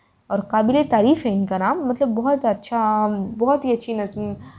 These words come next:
आप यूँ कह सकते हैं। इनका जो लिखने का जो भी फीलिंग्स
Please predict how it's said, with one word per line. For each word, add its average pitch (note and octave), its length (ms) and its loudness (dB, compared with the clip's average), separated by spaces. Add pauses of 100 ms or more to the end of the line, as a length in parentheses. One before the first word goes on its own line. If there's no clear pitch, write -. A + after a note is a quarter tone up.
(180)
आप - 140 -12
यूँ A3 120 -2
कह A3 120 4
सकते A3 320 -2
हैं। G#3+ 320 -4 (1000)
इनका B3+ 420 6
जो C#4 300 -2
लिखने A#3 420 -4
का C4+ 160 0
जो C4+ 160 0
भी F4 140 8
फीलिंग्स E4 460 0